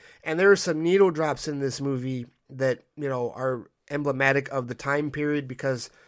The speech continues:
you know, for people who don't know, another spoiler inbound, this is a period piece technically. It takes place in two thousand three.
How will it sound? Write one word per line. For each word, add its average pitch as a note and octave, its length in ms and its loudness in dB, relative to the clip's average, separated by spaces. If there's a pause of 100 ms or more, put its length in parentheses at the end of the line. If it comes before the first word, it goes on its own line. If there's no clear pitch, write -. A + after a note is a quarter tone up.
(180)
you C#3 60 -6
know, A#2+ 60 -2
for C3+ 120 -10
people C3+ 240 -8
who B2+ 80 -4
don't D3 300 2
know, C#3+ 300 0
another C3+ 260 -4
spoiler C3+ 480 -2
inbound, C3 640 -2 (320)
this D3+ 160 0
is C#3 80 -6
a A#2+ 60 -8
period C#3+ 380 0
piece D#3+ 220 -6
technically. D#3+ 480 -4
It B2+ 140 -10
takes E3 240 -2
place F3+ 300 -2
in C3 100 -4
two D3 140 -6
thousand B2 480 -4
three. A#2+ 340 -8